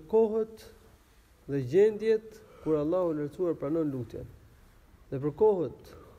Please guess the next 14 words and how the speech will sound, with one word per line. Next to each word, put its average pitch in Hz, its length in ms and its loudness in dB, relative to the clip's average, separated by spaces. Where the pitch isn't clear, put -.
e 135 160 -2
gjendjet 185 540 2
kur 156 160 0
Allahu 190 320 -2
i 175 80 -2
lartësuar 170 400 -2
pranon 175 340 -2
lutjen, 220 440 -4
do 147 80 -6
flasim 208 440 -2
në 170 120 -2
vazhdim 175 440 0
inshallah 156 520 -2
taala. - 360 -8